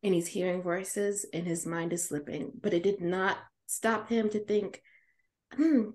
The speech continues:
it is strange that even if I'm the person who's with Iris, I would have a daughter who looks exactly like Barry's daughter."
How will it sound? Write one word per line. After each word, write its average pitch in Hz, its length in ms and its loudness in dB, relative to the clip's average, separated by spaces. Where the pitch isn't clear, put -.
it 254 140 4
is 214 180 0
strange 247 600 2
that - 380 -8
even 247 320 8
if 165 180 2
I'm 269 400 8
the 185 80 -2
person 156 560 -8
who's 180 280 -2
with - 180 -4
Iris, - 540 -6
I 220 120 4
would 196 120 2
have 208 180 -4
a 208 60 0
daughter 208 280 0
who 208 100 0
looks 208 160 -2
exactly 214 800 -2
like 202 260 2
Barry's 156 400 0
daughter." - 480 -10